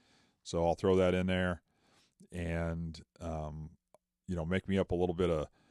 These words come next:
of chicken broth, and that really helps. So that's, that's an easy way to do it.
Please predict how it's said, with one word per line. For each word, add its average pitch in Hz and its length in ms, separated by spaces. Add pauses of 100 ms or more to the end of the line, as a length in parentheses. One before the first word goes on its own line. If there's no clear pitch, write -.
(160)
of - 100
chicken 101 300
broth, 95 400
and 92 140
that 104 180
really 101 220
helps. 95 480 (680)
So - 140
that's, 90 300
that's 98 260
an 73 80
easy 95 240
way 95 160
to 87 80
do 92 220
it. 92 100